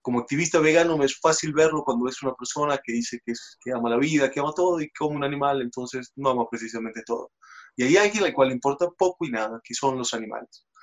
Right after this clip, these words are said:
Y es una realidad, nos guste o no nos guste, cuando comes un animal,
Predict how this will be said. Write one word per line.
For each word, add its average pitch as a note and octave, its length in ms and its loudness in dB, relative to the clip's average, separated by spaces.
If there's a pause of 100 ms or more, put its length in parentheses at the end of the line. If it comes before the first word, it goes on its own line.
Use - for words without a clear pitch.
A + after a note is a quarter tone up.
(220)
Y A#2 100 -6
es A2+ 220 -8
una A2+ 140 -4
realidad, B2+ 480 4
nos A#2 220 -12
guste D#3+ 320 -2
o A#2+ 80 0
no A#2+ 100 0
nos B2+ 140 -4
guste, - 300 -6
cuando A2 260 -4
comes C3 260 0
un C#3 80 -6
animal, F3 400 -2